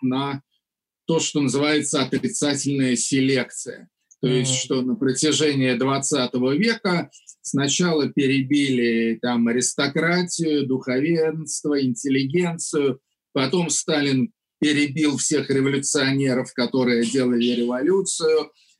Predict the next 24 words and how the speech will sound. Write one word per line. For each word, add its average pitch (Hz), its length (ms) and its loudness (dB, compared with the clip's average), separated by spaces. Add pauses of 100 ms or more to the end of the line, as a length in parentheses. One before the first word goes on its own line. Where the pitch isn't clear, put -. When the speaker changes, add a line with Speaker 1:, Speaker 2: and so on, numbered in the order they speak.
(160)
Speaker 1:
в 123 160 -2
начале 147 460 2
двадцатого 139 760 0
века, 139 380 0
потом 147 540 -4 (340)
всех - 320 0
смелых 147 680 0 (260)
людей 139 1120 2 (320)
поубивали 139 720 2
во 127 180 0
время 131 360 2
войны 165 760 0 (480)
и 175 140 2
так 165 320 -2
далее. 120 400 2
И, 139 40 2
в 196 80 2
общем-то, 185 480 0
осталась, 233 760 0 (260)
осталась 170 580 -4
такая 175 400 -2
довольно 170 500 0
серая, 160 1160 -2
довольно, 143 920 -2